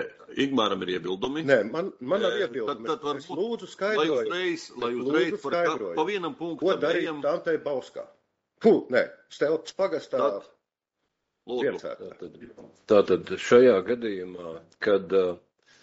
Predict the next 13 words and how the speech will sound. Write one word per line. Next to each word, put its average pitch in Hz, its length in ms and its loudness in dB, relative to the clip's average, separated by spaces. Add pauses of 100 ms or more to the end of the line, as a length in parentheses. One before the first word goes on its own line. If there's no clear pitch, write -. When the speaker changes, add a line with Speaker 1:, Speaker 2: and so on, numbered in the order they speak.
(380)
Speaker 3:
ā, 90 160 -8 (200)
ir 104 220 -4
noslēgts 107 640 -4
līgums 92 540 -6
un 92 180 -8
varbūt 98 460 -4
ir 107 100 -2
apgrūtināta 90 800 -6
piekļuve 92 640 2
vai 95 220 0
nav 98 340 -2
iespējama 90 680 -4
konteinera, 95 760 -6